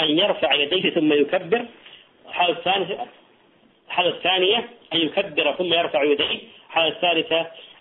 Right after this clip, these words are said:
أن يكون ابتداء التكبير مع ابتداء الرفع. المسألة الثالثة، ترفع اليدين إلى حذو منكبيه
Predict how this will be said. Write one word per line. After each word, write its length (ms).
أن 120
يكون 320
ابتداء 340
التكبير 720
مع 120
ابتداء 340
الرفع. 380
المسألة 220
الثالثة، 560
ترفع 480
اليدين 680
إلى 160
حذو 300
منكبيه 440